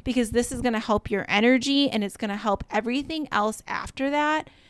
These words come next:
just feel easier to you 'cause you're gonna start to generate anabolic energy. And because you're proud of yourself,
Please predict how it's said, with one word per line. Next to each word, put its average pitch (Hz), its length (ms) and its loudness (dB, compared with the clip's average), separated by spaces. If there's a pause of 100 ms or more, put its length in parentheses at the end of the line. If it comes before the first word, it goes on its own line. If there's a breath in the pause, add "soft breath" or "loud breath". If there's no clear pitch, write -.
(180 soft breath)
just - 260 -6
feel 285 540 0
easier 233 540 0
to - 200 -12
you 117 220 -12
'cause 214 160 -2
you're 233 100 0
gonna 240 140 0
start 220 240 -2
to 240 100 -4
generate 196 520 -2
anabolic 208 600 0
energy. 214 480 -4 (640 loud breath)
And 220 340 0
because 220 300 -2
you're 202 100 -4
proud 170 420 0
of 208 60 -2
yourself, 269 720 0